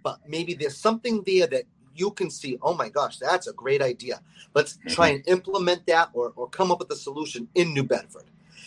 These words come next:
Speaker 1: And I
Speaker 2: Yeah.
Speaker 1: think that, you know, if we go and we look at all these different, like you said, sea,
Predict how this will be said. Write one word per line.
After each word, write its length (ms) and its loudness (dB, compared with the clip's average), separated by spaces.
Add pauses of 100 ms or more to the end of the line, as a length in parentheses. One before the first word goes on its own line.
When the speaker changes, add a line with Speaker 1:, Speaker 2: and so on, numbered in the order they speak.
(120)
Speaker 1:
And 80 4
I 40 10
Speaker 2:
Yeah. 140 2
Speaker 1:
think 180 4
that, 260 6 (280)
you 80 -4
know, 140 6
if 180 -10
we 140 2
go 380 8
and 140 -4
we 80 -6
look 340 2
at 80 0
all 140 0
these 200 -8
different, 380 -4
like 160 -10
you 80 -12
said, 260 2
sea, 640 -6